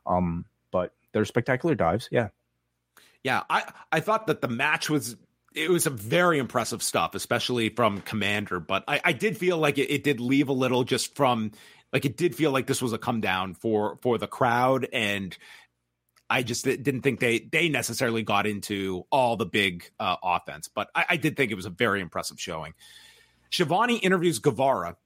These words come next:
Speaker 2: and he takes the microphone away and says he did something that the world champion doesn't do, and that's wrestle. "What's that shit I was just watching? American Idol?" And the crowd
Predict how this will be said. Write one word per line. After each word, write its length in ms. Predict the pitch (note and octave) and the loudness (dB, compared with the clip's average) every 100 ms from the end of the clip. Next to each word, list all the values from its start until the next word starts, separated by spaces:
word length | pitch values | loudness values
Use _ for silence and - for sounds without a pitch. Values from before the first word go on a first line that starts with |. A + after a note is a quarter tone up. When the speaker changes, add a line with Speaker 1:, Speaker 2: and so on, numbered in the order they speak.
| - | -6
Speaker 2:
and 220 | C3+ B2 | -4 -2
he 80 | A#2+ | -2
takes 240 | D3+ F#3 | -2 0
the 80 | F3+ | 2
microphone 420 | D3 C#3+ C3+ C3+ | 2 0 0 2
away 360 | A#2+ A2+ A2 A2 | 2 2 0 -2
and 160 | A#2+ | -6
says 180 | - A2 | -4 -4
he 140 | - F3+ | -2 -2
did 180 | F#3 | -2
something 480 | B2 D#3 - C3 B2+ - _ | 0 -2 0 -2 -2 -10 _
that 140 | B2 | -2
the 60 | B2 | 0
world 280 | G#2+ B2+ C#3 | 4 4 4
champion 420 | D3 B2+ C3 A2 | 0 0 0 -2
doesn't 340 | A#2+ A#2 A#2 | -4 -4 -6
do, 180 | - F#2 | -6 -6
and 80 | G2 | -2
that's 220 | C3+ D3+ | -2 -2
wrestle. 480 | G2 C#3 D#3+ F#2+ - _ - _ _ _ _ | -2 -2 0 -4 -10 _ -20 _ _ _ _
"What's 220 | G3 G#3+ | 0 2
that 240 | F3+ C#3+ | 0 0
shit 340 | - - F3 D3 | 2 2 4 2
I 100 | C3 | 2
was 120 | A#2+ | 0
just 220 | D3 C#3 | 0 2
watching? 420 | C3 A#2+ - G#2+ - | 2 2 0 -6 -8
American 480 | - D#3 F#3 F3+ F#3 | -2 2 2 2 2
Idol?" 340 | F#3 F#3+ G3+ - _ - - | 2 2 0 -4 _ -14 -4
And 140 | B2+ | -2
the 60 | - | 0
crowd 340 | F3 D#3 D3+ | 2 2 2